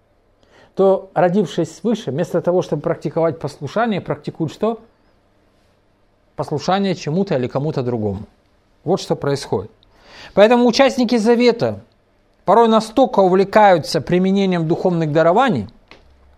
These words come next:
что, видя то, что они производят, рассматривают себя и свое послушание Господу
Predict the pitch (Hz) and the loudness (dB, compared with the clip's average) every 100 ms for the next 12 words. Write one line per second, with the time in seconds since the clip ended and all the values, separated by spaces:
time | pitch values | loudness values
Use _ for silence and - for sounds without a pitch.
0 | _ _ _ - - 196 240 220 214 196 | _ _ _ -12 -2 2 4 4 4 0
1 | - 175 175 175 156 147 143 233 156 104 | 2 2 2 0 0 -2 0 0 0 -6
2 | - - _ _ _ - - 160 185 - | -14 -20 _ _ _ -20 -2 0 0 2
3 | 226 220 196 180 165 - 170 202 247 - | 0 2 2 2 0 -2 0 2 0 -4
4 | - - 220 202 - 202 226 226 202 180 | -14 -4 -2 -2 -2 0 2 4 2 0
5 | 175 175 165 180 170 147 139 170 214 - | -2 -4 -2 0 0 0 0 0 0 -4
6 | 110 101 | -10 -10